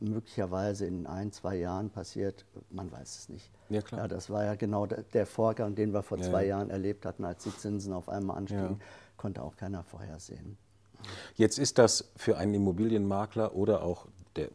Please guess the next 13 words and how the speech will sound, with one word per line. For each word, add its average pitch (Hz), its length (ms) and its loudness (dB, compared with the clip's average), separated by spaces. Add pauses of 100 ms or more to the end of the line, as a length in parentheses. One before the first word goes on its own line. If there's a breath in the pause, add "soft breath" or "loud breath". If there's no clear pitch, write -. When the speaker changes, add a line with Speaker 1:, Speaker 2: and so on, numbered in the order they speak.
(120)
Speaker 2:
klassische 82 440 -2
Immobilienmakler, 98 680 0
aber 73 120 -8
für - 160 -4
euch - 260 -4
auch, 95 260 -2
letztendlich 87 440 -4
ist - 140 -10
die - 120 -10
Arbeit, 78 720 -6
die 76 80 -10
dahinter 76 380 -8
steckt, - 500 -12